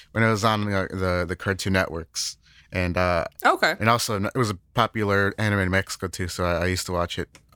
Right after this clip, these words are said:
Speaker 1: uh, in both countries. Yeah, they were, uh, of course, it's a classic. I don't know. Have you watched it before?
Speaker 2: The name is very familiar, but I don't think so. And I can't remember if we talked about this one at all, 'cause I know you mentioned a handful that were popular in Mexico. So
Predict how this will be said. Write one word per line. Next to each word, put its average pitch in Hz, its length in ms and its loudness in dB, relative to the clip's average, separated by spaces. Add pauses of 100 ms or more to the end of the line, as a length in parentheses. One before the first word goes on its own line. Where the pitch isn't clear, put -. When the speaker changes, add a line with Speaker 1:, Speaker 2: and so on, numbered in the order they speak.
Speaker 1:
uh, 85 360 -4 (100)
in 80 120 -10
both 87 440 -6 (140)
countries. 90 540 -4
Yeah, 95 120 2
they 95 80 0
were, 95 220 2
uh, 90 160 0 (500)
of - 80 -14
course, 123 180 2
it's - 120 -8
a 92 40 -10
classic. 90 460 -2
I 101 80 4
don't 104 100 0
know. 95 240 0
Have 98 180 0
you 127 120 2
watched 131 300 0
it - 60 -20
before? 151 420 -6 (140)
Speaker 2:
The 202 120 0
name 254 220 0
is 285 100 0
very 277 220 4
familiar, 208 420 2
but 214 160 -4
I 185 80 2
don't 226 180 -4
think 226 200 0
so. 143 260 -2
And 151 80 2
I 131 80 0
can't - 260 -2
remember 214 460 2
if - 260 -4 (180)
we 165 360 -4 (100)
talked - 280 0
about 165 180 0
this - 140 -10
one 165 100 -2
at 151 80 2
all, 143 220 2
'cause - 140 -6
I 160 80 2
know 190 80 0
you 202 140 0
mentioned 170 360 -2
a 143 40 2
handful 147 400 -4
that 175 160 2
were 180 300 2 (260)
popular 202 400 2
in 196 60 -2
Mexico. 220 500 -2
So 160 340 -2